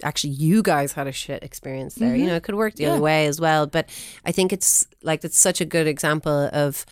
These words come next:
Speaker 1: again, it comes back to balance of, you know, using in the internet a-, and this incredible amount of information that we have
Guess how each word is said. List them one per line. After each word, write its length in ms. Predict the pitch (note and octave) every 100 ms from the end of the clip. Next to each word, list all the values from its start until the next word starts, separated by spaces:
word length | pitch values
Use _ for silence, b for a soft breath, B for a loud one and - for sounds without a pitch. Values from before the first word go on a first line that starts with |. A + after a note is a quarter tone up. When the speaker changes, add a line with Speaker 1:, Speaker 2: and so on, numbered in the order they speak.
| -
Speaker 1:
again, 340 | E3 D#3+ D3+
it 100 | D3
comes 220 | - D#3 -
back 160 | D3
to 80 | -
balance 540 | D3 C3+ C3+ C3+ - D3+
of, 380 | C#3 C#3 - -
you 80 | D3+
know, 80 |
using 680 | C#3+ D#3 F#3+ F#3+ F3+ D#3+ D#3
in 260 | D3+ D#3 D#3
the 180 | - D3+
internet 400 | D#3+ C#3+ C#3+ C3+ -
a-, 100 | C3+
and 200 | C#3+ C#3+
this 240 | C#3+ C#3 -
incredible 680 | D#3 D#3 - D3+ D#3 D3+ D#3
amount 240 | D3 C#3+ C#3
of 60 | C#3
information 480 | C#3 C#3 C3+ C#3
that 100 | C3+
we 80 | C#3
have 440 | C#3+ F3+ D#3 C3+